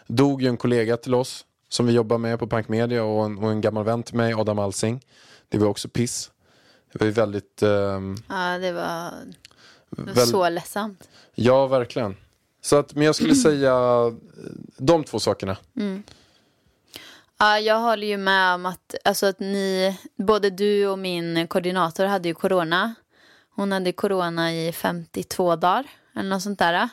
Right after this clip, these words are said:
Speaker 2: Eh, det var en ganska tung period, liksom, för att du låg och var sjuk, hon var borta.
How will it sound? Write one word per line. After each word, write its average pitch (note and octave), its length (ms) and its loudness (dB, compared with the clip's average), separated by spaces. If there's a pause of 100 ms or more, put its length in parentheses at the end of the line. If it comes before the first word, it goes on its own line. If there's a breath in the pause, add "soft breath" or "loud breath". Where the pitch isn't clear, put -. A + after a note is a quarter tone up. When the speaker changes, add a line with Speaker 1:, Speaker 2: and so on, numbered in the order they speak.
(720 soft breath)
Speaker 2:
Eh, F3+ 400 -2 (100)
det G3 220 -8
var G#3+ 100 4
en G#3+ 100 0
ganska E3+ 580 -2 (220)
tung E3+ 320 0
period, F#3+ 540 2
liksom, - 380 -6
för F#3+ 80 2
att E3+ 120 -4
du A#3 280 2
låg A#3 200 0
och G3+ 60 -4
var G#3 80 0
sjuk, G#3 380 0
hon G#3 360 -4
var G3+ 140 0
borta. G3 580 0